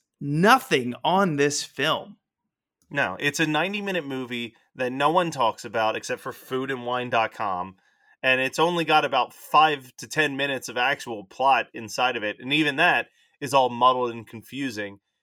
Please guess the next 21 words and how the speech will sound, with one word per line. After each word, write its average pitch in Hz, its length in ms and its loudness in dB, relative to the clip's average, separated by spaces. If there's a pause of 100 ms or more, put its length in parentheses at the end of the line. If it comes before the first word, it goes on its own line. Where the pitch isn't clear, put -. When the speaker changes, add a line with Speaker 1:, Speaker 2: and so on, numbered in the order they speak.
(140)
Speaker 2:
And 131 100 -6
the 127 60 -8
special 151 380 0
effects 147 340 -4
are 143 60 -8
nothing 143 260 -6
to 139 60 -8
write 135 180 -2
home 139 180 -4
about. 139 320 0 (280)
And 131 120 -6
most 135 220 -4
of 123 40 -18
the 123 60 -10
kills 127 280 0
aren't 113 160 -4
anything 110 260 -6
to 113 60 -8
write 107 180 -2
home 110 200 -6
about. 101 280 -4